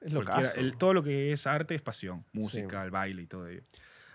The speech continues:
Speaker 1: Ahora, yo quería tocar el tema un poco delicado que es, este,
Speaker 2: No.
Speaker 1: los, este, las casas de apuesta en el fútbol, ahora.
Speaker 2: Mm.
Speaker 1: Uf.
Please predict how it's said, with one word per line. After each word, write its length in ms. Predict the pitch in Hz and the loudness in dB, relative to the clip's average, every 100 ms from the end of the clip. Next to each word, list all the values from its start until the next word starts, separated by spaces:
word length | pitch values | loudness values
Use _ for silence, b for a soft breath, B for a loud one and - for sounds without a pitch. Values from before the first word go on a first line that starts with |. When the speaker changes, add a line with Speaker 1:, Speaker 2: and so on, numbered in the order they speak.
| b | b
Speaker 1:
Ahora, 220 | 131 127 | 4 8
yo 100 | 139 | 10
quería 460 | 160 170 170 175 165 | 10 12 12 12 10
tocar 240 | 139 143 | 6 8
el 100 | 156 | 8
tema 720 | 147 160 156 156 143 131 123 123 | 8 8 10 10 8 6 4 2
un 140 | 147 139 | 2 2
poco 180 | 151 151 | 8 8
delicado 560 | 127 127 147 147 147 | 8 10 12 12 10
que 240 | 143 131 135 | 8 6 6
es, 100 | 151 | 4
este, 720 | 139 - 139 120 117 110 107 | -4 0 2 2 0 -2 -2
Speaker 2:
No. 320 | 110 107 76 | -2 -4 -2
Speaker 1:
los, 400 | 151 131 123 110 | 2 4 4 4
este, 680 | 113 107 - - 120 113 107 107 110 | 0 -4 -8 -6 -2 0 -2 -4 -2
las 180 | 127 120 | 0 2
casas 240 | 143 165 | 2 4
de 60 | 135 | 2
apuesta 300 | 107 123 - | 4 0 0
en 80 | 120 | -4
el 60 | 104 | -2
fútbol, 300 | 117 104 - | -2 -2 0
ahora. 100 | 156 | 6
Speaker 2:
Mm. 520 | 185 180 165 131 131 | 8 8 8 6 4
Speaker 1:
Uf. 320 | 120 80 B | 2 -4 B